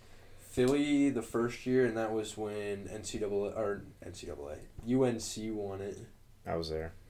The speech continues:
Speaker 1: Yeah. And then the year after was, was that Maryland in twenty seventeen?
Speaker 2: I'm gonna pull up. I'm gonna pull it up.
Speaker 1: I'm pretty sure it was Maryland.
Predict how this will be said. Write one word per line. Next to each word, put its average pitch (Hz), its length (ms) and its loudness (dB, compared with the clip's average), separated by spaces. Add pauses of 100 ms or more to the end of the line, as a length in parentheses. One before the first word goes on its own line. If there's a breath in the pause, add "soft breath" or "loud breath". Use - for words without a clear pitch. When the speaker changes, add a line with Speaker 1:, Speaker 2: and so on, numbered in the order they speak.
(120)
Speaker 1:
Yeah. 95 300 -2 (520 loud breath)
And 107 180 -6
then 104 840 -4 (340)
the - 100 -6
year 110 320 0
after 104 680 0 (720 loud breath)
was, 95 760 -2 (840 soft breath)
was 98 100 -10
that 113 200 -4
Maryland 104 480 -2
in 110 140 -4
twenty 101 300 -6
seventeen? 127 1080 -6 (1120 soft breath)
Speaker 2:
I'm - 40 -16
gonna 110 140 -4
pull 98 360 -2
up. - 80 -6 (360)
I'm 110 80 -12
gonna 113 140 -6
pull 85 300 -2
it - 60 -4
up. - 180 -6
Speaker 1:
I'm 117 60 -10
pretty 117 200 2
sure 107 160 -4
it 98 40 -4
was 104 120 -8
Maryland. 104 440 -8